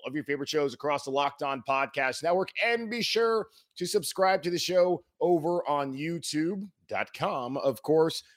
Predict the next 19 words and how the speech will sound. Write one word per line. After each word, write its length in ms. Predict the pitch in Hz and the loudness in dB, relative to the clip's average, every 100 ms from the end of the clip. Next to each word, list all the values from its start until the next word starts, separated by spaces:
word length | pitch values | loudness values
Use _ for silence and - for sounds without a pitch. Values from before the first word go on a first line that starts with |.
| - | -6
make 100 | 135 | -4
sure 140 | 147 | -2
to 100 | 131 | -4
search 260 | 113 139 120 | -2 -4 -2
Locked 320 | 92 143 - | 4 4 4
On 120 | 123 117 | -2 2
Panthers, 380 | 165 160 165 | 0 0 -4
click 220 | - 147 135 | -4 -6 -4
on 80 | |
the 40 | 120 | -2
blue 200 | 120 180 | 4 6
one, 260 | 175 165 147 _ - | 6 4 0 _ -8
and 160 | 131 - | -6 -2
click 240 | 143 151 - | -2 -2 -2
on 300 | 131 139 135 | 0 0 -4
subscribe. 580 | - 101 - 139 143 | -8 -8 0 6 6
Our 120 | 139 123 | 6 0
third 380 | - 214 226 | 4 8 8
week 300 | 220 220 - | 8 2 -2